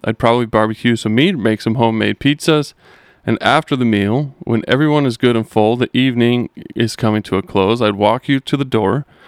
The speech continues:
shake your hand, and say, "Thanks again for joining us," and send you out with well wishes.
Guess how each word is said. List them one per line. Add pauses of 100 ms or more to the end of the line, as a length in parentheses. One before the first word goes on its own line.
(160)
shake
your
hand,
and
say,
"Thanks (160)
again
for
joining
us," (320)
and
send
you
out
with
well
wishes.